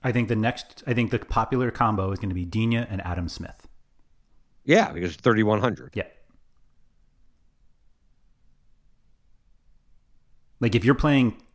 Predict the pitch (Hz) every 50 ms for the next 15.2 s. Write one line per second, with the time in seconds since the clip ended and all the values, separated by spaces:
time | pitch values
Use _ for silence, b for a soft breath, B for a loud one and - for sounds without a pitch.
0 | - - - 123 113 98 - - - 113 - - - 101 101 101 92 95 95 87
1 | 85 - 107 95 92 92 87 85 90 - - 101 110 107 101 101 95 90 87 -
2 | - 92 87 85 - - - - - - - - _ _ _ _ _ _ _ _
3 | _ _ _ _ _ _ _ _ - 117 110 107 104 110 117 117 - - - 113
4 | 104 98 98 92 87 107 104 101 90 80 76 80 90 90 - - - 113 - -
5 | - 90 - - 104 95 87 82 82 80 78 80 78 85 - 98 92 87 87 101
6 | - _ - - - - - - - - - - _ _ _ _ _ _ _ _
7 | _ _ _ _ _ _ _ _ _ _ _ - 123 139 143 139 135 123 117 110
8 | 135 156 185 151 143 - - 175 180 175 165 143 135 127 - 139 135 123 - -
9 | - 127 147 160 170 165 147 123 120 120 120 123 127 127 127 123 120 120 - -
10 | 143 - - - - - 147 180 208 226 202 - 180 180 170 147 156 170 143 147
11 | 135 - 175 160 143 117 131 113 117 131 135 135 120 127 117 113 127 120 104 85
12 | - 90 87 - 131 151 151 131 117 117 131 131 110 127 123 120 110 131 127 120
13 | 120 131 131 127 123 117 131 131 127 113 - 131 120 110 - - 123 113 110 104
14 | 95 101 104 101 101 90 92 101 95 87 82 - - 92 78 - - - 107 90
15 | - - -